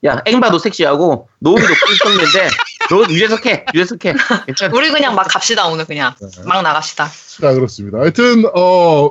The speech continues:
Speaker 3: 저도 들으면서, 아, 요런 기획은 자주 쓰면 안 되겠다. <laughs> 네, 저희 한 일 년에 한 번, 이 년에 한 번 정도는 써먹을 수 있겠지만,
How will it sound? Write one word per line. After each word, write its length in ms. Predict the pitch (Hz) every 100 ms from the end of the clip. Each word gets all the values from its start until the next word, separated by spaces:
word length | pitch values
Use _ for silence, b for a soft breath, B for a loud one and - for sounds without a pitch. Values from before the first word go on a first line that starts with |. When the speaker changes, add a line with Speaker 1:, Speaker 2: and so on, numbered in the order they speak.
| -
Speaker 3:
저도 440 | - 156 202 277
들으면서, 680 | 226 170 165 139 185 143 120
아, 120 | 127
요런 520 | 120 135 170 269 285
기획은 380 | 202 160 143 240
자주 260 | - 135 180
쓰면 240 | - 196
안 140 | 196 113
되겠다. 400 | 98 - 98 - _ _ _ _
<laughs> 0 |
네, 640 | 151 - - - 185 - - - B B -
저희 240 | 147 160 - 165
한 200 | - 214
일 220 | 277 311 330
년에 180 | 320 262
한 120 | 226
번, 140 | 226 143
이 180 | 147
년에 220 | 196 240 196
한 160 | 185
번 100 | 165
정도는 300 | 139 131 147
써먹을 340 | 147 196 180 160
수 120 | 151
있겠지만, 680 | - 110 104 156 127 85